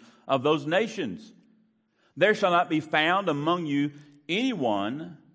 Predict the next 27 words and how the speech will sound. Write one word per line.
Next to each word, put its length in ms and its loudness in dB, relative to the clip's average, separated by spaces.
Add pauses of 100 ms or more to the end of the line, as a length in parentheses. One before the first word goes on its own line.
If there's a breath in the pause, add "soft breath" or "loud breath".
(140)
who 180 0
makes 320 -2
his 260 -2
son 320 0
or 200 0
his 200 -2
daughter 360 2
pass 420 -4
through 160 -8
the 100 -4
fire, 540 -2 (840)
or 320 4
one 400 2
who 160 0
practices 760 -2
witchcraft, 840 -2 (240 soft breath)
or 240 -2
a 100 0
soothsayer, 1300 -6 (360 soft breath)
or 180 4
one 360 2
who 140 2
interprets 680 -2
omens, 540 0
or 220 0
a 140 -2
sorcerer, 720 -4